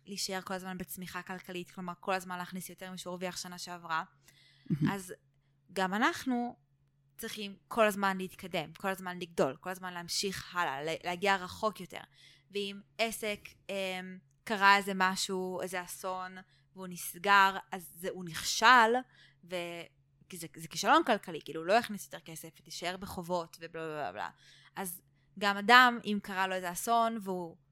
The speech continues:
Speaker 1: התמוטט במרכאות, שאין דבר כזה, כאילו, להתמוטט, זה,
Speaker 2: מהמם.
Speaker 1: זה גם בכלל שפה כזאת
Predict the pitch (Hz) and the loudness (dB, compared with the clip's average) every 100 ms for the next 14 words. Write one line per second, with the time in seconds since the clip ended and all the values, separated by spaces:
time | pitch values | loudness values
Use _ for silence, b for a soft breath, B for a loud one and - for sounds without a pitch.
0 | _ _ _ 190 190 175 247 262 220 185 | _ _ _ -14 -10 -2 2 2 0 -6
1 | 175 - 156 170 - - 220 240 190 170 | -8 -4 0 0 -4 -10 -6 -4 0 -2
2 | 175 170 165 165 185 165 165 170 - 165 | -2 -14 -14 -14 -16 -16 -14 -16 -14 -16
3 | - 170 156 139 143 160 - 175 175 214 | -16 4 6 8 6 4 -6 -6 -4 -4
4 | 214 - 170 170 170 170 - 170 - | -8 -6 -6 -6 -12 -14 -12 -16 -18